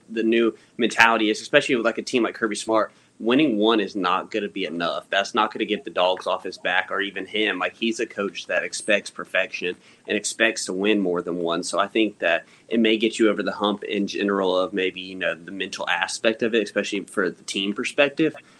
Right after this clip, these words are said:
Um, but no, I think there's gonna be a, you know,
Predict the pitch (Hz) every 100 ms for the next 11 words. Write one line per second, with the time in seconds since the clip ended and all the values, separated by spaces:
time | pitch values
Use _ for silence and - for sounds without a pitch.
0 | _ - 120 120 104 101 101 - 104 113
1 | 110 107 104 117 110 107 - - 104 87
2 | - 80 - - _ - 110 98 87 85